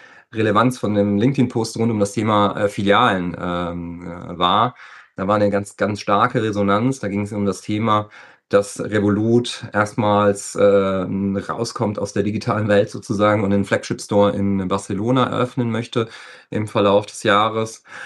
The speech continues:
ähm, und dort ein, ja, auch ein Vertrauens-, ähm, Ort aufbauen möchte. Und da sehen wir, dass natürlich die digitale Welt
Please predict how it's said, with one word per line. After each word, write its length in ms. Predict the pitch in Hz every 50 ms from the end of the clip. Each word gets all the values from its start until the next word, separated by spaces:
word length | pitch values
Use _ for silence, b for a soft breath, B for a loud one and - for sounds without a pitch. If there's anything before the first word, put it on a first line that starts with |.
| B B B _
ähm, 520 | - 110 110 110 107 104 104 104 101 98 98
und 200 | - 110 101 -
dort 540 | 104 101 104 110 113 113 - - - - -
ein, 580 | - 101 101 104 101 101 104 101 98 98 - -
ja, 220 | 101 107 101 85
auch 160 | 85 101 - 120
ein 80 | 98
Vertrauens-, 880 | - - 107 - - - 120 131 127 104 95 - - - - - - - -
ähm, 720 | 92 90 90 90 90 90 90 87 90 90 87 87 87 85 -
Ort 460 | 101 95 90 90 - - - - _ _ -
aufbauen 520 | - 73 85 - - - - - - -
möchte. 340 | - - - - - - 71
Und 180 | 90 87 - B B B B B B B B
da 100 | - 98
sehen 260 | 92 104 104 120 127 120
wir, 300 | 117 113 113 113 113 104
dass 220 | - 101 101 - -
natürlich 540 | 107 101 - - 127 127 127 127 120 - -
die 160 | 101 98 101
digitale 580 | 117 123 123 127 127 - 127 107 107 107 95
Welt 520 | 101 101 98 107 117 135 139 135 - -